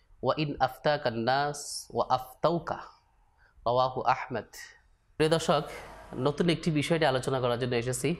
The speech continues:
ওয়া মা তাওফিকি ইল্লা বিল্লাহ। সেই বিষয়ে একটি হাদিস আপনাদের সামনে এনেছি, সেই হাদিসটি নিয়ে একটু আলোচনা করবো ইনশাআল্লাহ। যেমন ধরেন, আমি যদি আমার নিজের মনকে যদি প্রশ্ন করি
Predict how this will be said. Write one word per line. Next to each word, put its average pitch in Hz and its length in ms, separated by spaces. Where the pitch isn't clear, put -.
ওয়া 113 100
মা 117 100
তাওফিকি 117 460
ইল্লা 104 240
বিল্লাহ। 107 280
সেই 123 160
বিষয়ে 123 260
একটি 131 120
হাদিস 127 280
আপনাদের 123 260
সামনে 117 300
এনেছি, 113 360
সেই 117 220
হাদিসটি 113 380
নিয়ে 117 100
একটু 110 140
আলোচনা 104 320
করবো 95 200
ইনশাআল্লাহ। - 420
যেমন 165 240
ধরেন, 175 360
আমি 160 160
যদি 170 140
আমার 170 180
নিজের 147 280
মনকে 139 360
যদি 160 200
প্রশ্ন 143 340
করি 123 320